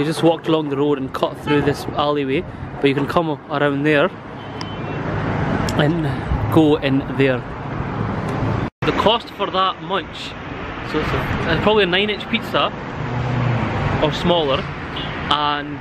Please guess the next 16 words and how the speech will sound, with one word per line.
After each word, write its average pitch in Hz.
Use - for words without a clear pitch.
two 220
seekh -
kebabs 147
and 139
like 143
a -
pita 208
bread 190
type 185
thing. 233
I -
actually 220
really 170
enjoyed 165
that 151
meal, 131